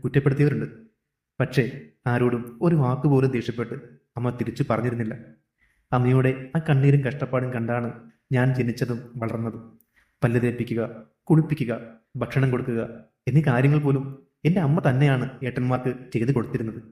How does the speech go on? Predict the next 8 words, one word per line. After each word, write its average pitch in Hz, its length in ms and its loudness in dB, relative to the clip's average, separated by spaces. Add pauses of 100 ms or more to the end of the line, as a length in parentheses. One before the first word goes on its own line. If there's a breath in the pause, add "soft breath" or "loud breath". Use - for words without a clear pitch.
(580)
ഒരു 123 160 2
നിമിഷം 123 340 2
പോലും 139 200 4 (300)
അമ്മയ്ക്ക് 127 320 -4 (120)
അവരെയും 123 300 0 (500)
അവർക്ക് 151 280 6
അമ്മയും 143 300 4 (460)
പിരിഞ്ഞിരിക്കാൻ 135 420 4